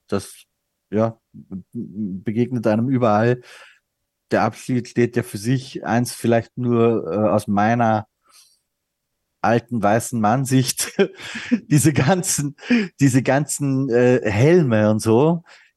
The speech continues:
Ganz ehrlich, das juckt mich nicht im geringsten noch irgendwie. Einfach, weil es schon so inflationär geworden ist, ja. Das verliert so, für mich hat das völlig jede Bedeutung verloren,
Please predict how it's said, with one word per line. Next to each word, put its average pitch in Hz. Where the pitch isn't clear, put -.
Ganz 135
ehrlich, 127
das 117
juckt 131
mich 151
nicht 156
im 160
geringsten 147
noch 98
irgendwie. 107
Einfach, 117
weil 127
es -
schon 131
so 127
inflationär 120
geworden 98
ist, 90
ja. 113
Das 113
verliert 123
so, 120
für 120
mich 123
hat 123
das 117
völlig 123
jede 117
Bedeutung 113
verloren, 104